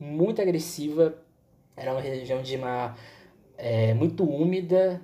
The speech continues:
era também muito, como podemos dizer, fria, gélida, E era também, existiam ali animais que eram bem perigosos, como ursos e assim por diante. Não é à toa que os ursos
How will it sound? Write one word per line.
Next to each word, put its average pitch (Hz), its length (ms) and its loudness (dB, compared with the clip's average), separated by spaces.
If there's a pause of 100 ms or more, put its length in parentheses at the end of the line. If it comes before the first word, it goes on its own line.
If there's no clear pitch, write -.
(180)
era 123 240 -2
também - 300 -8
muito, 180 1080 0
como 139 180 -6
podemos 127 380 -8
dizer, 127 140 -8
fria, 185 800 -2
gélida, 156 800 2 (540)
E 131 120 2
era 147 180 6
também, 143 360 -2
existiam 131 460 -10
ali 123 140 -2
animais 120 500 -4
que - 120 -4
eram 120 120 -2
bem 113 220 -4
perigosos, 120 640 -4
como 117 280 -8 (200)
ursos 127 480 -2
e 120 60 -2
assim 123 280 -6
por 139 200 -8
diante. - 420 -12
Não 139 80 -12
é 135 40 -2
à 127 40 -4
toa 135 160 -4
que - 140 -6
os 135 160 -4
ursos 170 480 -2